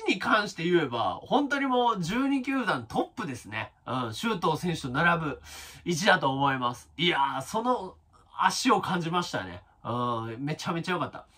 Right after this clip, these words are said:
で、その後、アリエル・マルティネスね。今日も絶好調。四安打っすからね、今日。四安打。そのね、マルティネスがヒットで繋いで。で、もう、タミヤさんよ、もう。みんなもう、これタミヤ言わ、もう。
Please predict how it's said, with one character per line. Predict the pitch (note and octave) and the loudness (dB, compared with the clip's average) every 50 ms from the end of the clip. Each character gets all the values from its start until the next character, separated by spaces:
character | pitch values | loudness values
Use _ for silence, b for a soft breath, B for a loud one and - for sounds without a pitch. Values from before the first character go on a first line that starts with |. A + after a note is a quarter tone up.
| B B B B - | B B B B 2
で、 | D4 E4 | 2 2
そ | C4+ - C#4 B3+ | 4 4 4 6
の | A#3 | 6
後、 | G#3 F#3+ F3+ C#3+ D#3+ | 4 6 6 6 6
ア | F3+ F3+ | 6 6
リ | F#3 F#3 | 4 4
エ | F#3 | 4
ル・ | F#3 F3+ F3 | 4 4 4
マ | F3 F3 | 4 2
ル | F3 F3 | 2 2
テ | - - | -2 -2
ィ | - | -4
ネ | D#3 D3+ D3 | -4 -4 -4
ス | - B2+ | -6 -6
ね。 | B2 C3 B2 A2 - B B B B B B B B - | -4 -2 -2 -4 -4 B B B B B B B B -2
今 | F3 E3 | 2 4
日 | D#3 F3+ F3+ | 4 6 6
も | E3+ E3 D3+ | 4 4 2
絶 | C#3 E3+ F3 - - | 2 0 -2 -2 -4
好 | - G#3+ G#3 F#3+ | 0 2 2 2
調。 | - - D#3+ B2+ B2 | 4 2 0 0 0
四 | D3 F3+ - A#3 A#3+ C4 C#4 D4 | 2 2 4 6 6 6 8 8
安 | E4 F4+ F4+ - | 6 6 6 4
打 | A3 - | 2 2
っ | - | 2
す | - | 0
か | E3+ C#3+ | -2 -2
ら | B2+ A#2+ | 0 -2
ね、 | A#2 A2+ G#2 | -4 -6 -6
今 | A#2 G2+ A2+ | -8 -6 -2
日。 | A#2+ | 0
四 | E3 F3+ F#3+ F#3 G3 G3+ | 0 2 4 6 6 6
安 | G#3+ - F3+ | 6 4 2
打。 | C3 F#2 - - - _ B B B B B B | -2 -4 -6 -8 -14 _ B B B B B B
そ | - - A#3 A#3+ | -6 -2 0 2
の | A#3 A3+ A3+ A#3 | 2 2 2 2
ね、 | B3 D#4 D#4 C#4 - D#3 | 0 0 0 0 -2 -4
マ | D3 E3 E3+ F3+ | 0 2 2 2
ル | F#3 F#3+ | 2 0
テ | F3 A3+ | -2 -2
ィ | G#3+ | -2
ネ | F#3+ F#3 | 0 0
ス | E3+ | 0
が | E3 D3+ | 0 -2
ヒ | C#3+ G#3+ | -2 -2
ッ | G#3+ - - | -4 -4 -2
ト | - G3+ E3+ | -2 -2 -2
で | D#3+ D#3 | -2 -4
繋 | - - A3 A#3 B3 B3 A#3+ G#3+ | -4 -4 0 4 6 6 6 6
い | F3 D#3+ | 2 0
で。 | C3 A2+ F2 - - B B B B B B B - | -2 -4 -6 -8 -10 B B B B B B B 2
で、 | E3 B3 - - - | 6 6 8 8 8
も | G#3+ G3+ F#3+ F#3 E3 - - B | 6 6 6 4 2 0 -4 B
う、 | B B B B B B | B B B B B B
タ | - - A#3+ G4+ A4+ A#4+ B4 G#4+ | 4 6 6 6 6 2 2 4
ミ | C#4+ A3 | 6 6
ヤ | F#3 E3 | 6 4
さ | - - A3 B3+ | 6 6 6 6
ん | C#4+ C#4+ C4 | 8 6 4
よ、 | G#3+ D#3+ C3 A2+ | 4 4 4 0
も | A2 A2 G#2+ A2 | -2 -4 -4 -4
う。 | B2 | -2
み | C3 D#3 | -2 -2
ん | F3+ F3 | -2 -2
な | D3 B2+ | -4 -4
も | B2 A#2+ | -6 -6
う、 | - | -4
こ | C#3 D3 | -4 -4
れ | D3 - | -4 -2
タ | - - E4+ F#4+ | 4 6 6 6
ミ | G4 D4 | 6 0
ヤ | F#3 C#3+ - | -2 -2 -2
言 | B2+ F3+ G#3+ B3+ | -2 0 2 4
わ、 | B3+ A3 D#3+ B2+ | 6 4 4 2
も | B2 A#2+ A#2 A#2+ A#2 A2+ G#2+ B | 2 -4 -6 -6 -8 -8 -10 B
う。 | B | B